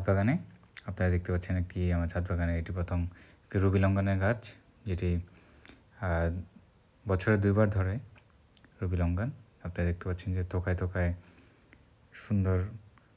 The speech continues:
রুবি লঙ্ঘনগুলো ধরে আছে। এছাড়াও আমার বাগানে আরও রয়েছে, এটা একটি থাই সফেদা,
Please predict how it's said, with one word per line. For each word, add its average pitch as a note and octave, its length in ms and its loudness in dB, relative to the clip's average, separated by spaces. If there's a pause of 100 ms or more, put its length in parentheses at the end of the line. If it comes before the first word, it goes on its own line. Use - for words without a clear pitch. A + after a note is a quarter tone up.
(160)
রুবি F#2 220 2
লঙ্ঘনগুলো F2+ 480 2
ধরে F2+ 240 -2 (100)
আছে। - 160 -6 (1500)
এছাড়াও G#2 440 4
আমার G#2 160 6
বাগানে G2+ 380 4
আরও G2 100 4 (100)
রয়েছে, G2 280 0 (440)
এটা F#2 140 -4
একটি F2+ 160 -4 (120)
থাই F2+ 220 2
সফেদা, F2+ 500 -2